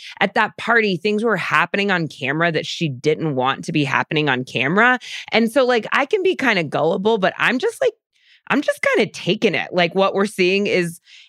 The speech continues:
is sort of real because Kyle looks currently like she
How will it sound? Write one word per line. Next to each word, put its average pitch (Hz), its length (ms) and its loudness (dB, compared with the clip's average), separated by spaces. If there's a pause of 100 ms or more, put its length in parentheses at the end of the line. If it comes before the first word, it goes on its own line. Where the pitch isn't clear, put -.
is 208 180 2
sort 214 220 2
of 185 120 0
real 226 300 2
because 262 380 0 (120)
Kyle 320 440 2
looks 233 360 0 (160)
currently 165 480 0
like 160 200 0
she - 260 -4